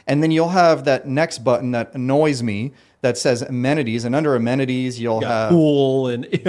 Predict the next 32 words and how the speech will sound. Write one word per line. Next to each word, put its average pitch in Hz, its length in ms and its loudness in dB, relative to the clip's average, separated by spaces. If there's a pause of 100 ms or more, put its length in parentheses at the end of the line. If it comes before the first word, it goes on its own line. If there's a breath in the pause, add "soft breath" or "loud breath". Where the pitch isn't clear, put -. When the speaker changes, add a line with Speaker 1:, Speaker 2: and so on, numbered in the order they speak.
(180)
Speaker 2:
<laughs> 143 40 -2
Speaker 1:
Right. 214 300 6
Speaker 2:
Yeah. 185 200 2
Speaker 1:
You'll 151 140 8
have 139 260 6
the 95 80 -8
pool, 175 800 6 (180 loud breath)
and 143 160 4
you'll 135 180 4
have 123 260 4
the 104 80 -8
wedding 175 460 4
venue, 170 680 -2 (240 soft breath)
and 139 140 2
then 135 120 2
you'll 143 220 2
have 127 300 2
maybe 127 260 -2
the 110 80 -6
food 139 280 -4
and 117 120 -4
beverage, 170 760 2 (260 soft breath)
and 139 180 0
then 131 180 0
tennis 151 640 -2 (420)
and 117 320 -4 (100)
rackets 117 680 0
is 117 100 -4
just 101 400 -6
buried 139 460 2
down 110 280 -2
there 107 360 -4